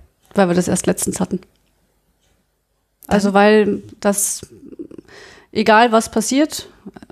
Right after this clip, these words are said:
Speaker 1: äh, alle Eltern wissen das mit Schule und sowas, kann immer mal was in die Hose gehen, ähm, dass das abzuhaken ist.
Speaker 2: Mhm.
Speaker 1: Dass das, dass man schaut, okay, wie kann man's das nächste Mal besser machen,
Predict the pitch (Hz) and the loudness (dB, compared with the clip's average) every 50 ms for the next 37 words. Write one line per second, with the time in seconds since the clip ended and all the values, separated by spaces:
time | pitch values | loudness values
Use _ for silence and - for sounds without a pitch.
0 | - - - - - - _ _ _ - - - - - - - 170 180 175 175 | -14 -14 -14 -14 -16 -18 _ _ _ -16 -12 -10 -8 -8 -8 -8 -8 -10 -10 -12
1 | - - - - - - - 196 190 - 185 185 190 180 190 220 - 226 220 226 | -14 -16 -16 -16 -8 -4 -2 0 0 0 0 -2 -2 -2 -2 -2 -2 -2 -2 0
2 | 220 196 - - 240 247 240 220 214 220 220 220 220 220 214 - - - 196 - | 0 -2 -2 -2 -2 0 0 0 0 0 0 0 0 0 -2 -2 -2 -2 0 0
3 | 226 240 233 226 220 220 220 - 226 220 220 220 240 233 233 226 240 247 254 247 | 0 2 2 2 2 2 2 2 2 4 4 4 4 2 2 0 0 0 0 -2
4 | - - - - - - - - - - - - - 208 208 208 214 214 214 214 | -6 -12 -14 -12 -12 -12 -14 -16 -18 -20 -16 -4 0 2 4 6 6 6 6 6
5 | 214 214 214 214 214 208 202 202 - - - - _ _ _ _ _ _ _ - | 6 6 6 4 4 2 0 -4 -10 -18 -20 -20 _ _ _ _ _ _ _ 0
6 | 220 220 - - - - 214 214 208 - - - - - - - - - _ _ | 2 2 2 0 0 2 2 2 2 0 -2 -4 -4 -4 -6 -8 -10 -12 _ _
7 | _ _ _ _ _ _ _ _ _ _ _ 214 208 - - - - - - _ | _ _ _ _ _ _ _ _ _ _ _ -2 -2 -2 -6 -14 -20 -20 -20 _
8 | _ - - 202 175 180 175 170 - 175 - - - - - - _ _ _ _ | _ -6 -4 0 2 2 0 0 0 -2 -2 -2 -6 -8 -10 -14 _ _ _ _
9 | _ _ _ _ _ _ _ _ _ _ _ _ _ _ _ 247 240 226 226 214 | _ _ _ _ _ _ _ _ _ _ _ _ _ _ _ -20 -16 -6 -4 -2
10 | 208 - - - 202 202 196 - - 202 196 208 208 196 - 214 220 226 233 202 | -2 -2 -2 -2 -2 -2 -2 -2 -4 -2 0 2 2 2 4 2 2 2 2 -2
11 | 202 - 226 220 220 208 202 202 196 196 190 - - 190 - 208 196 - - 190 | -2 0 2 2 2 0 0 2 2 2 2 0 -4 -2 0 0 0 2 0 0
12 | 185 - 240 - 262 247 240 247 247 254 254 240 | 2 2 0 0 0 0 -2 -2 -4 -6 -8 -8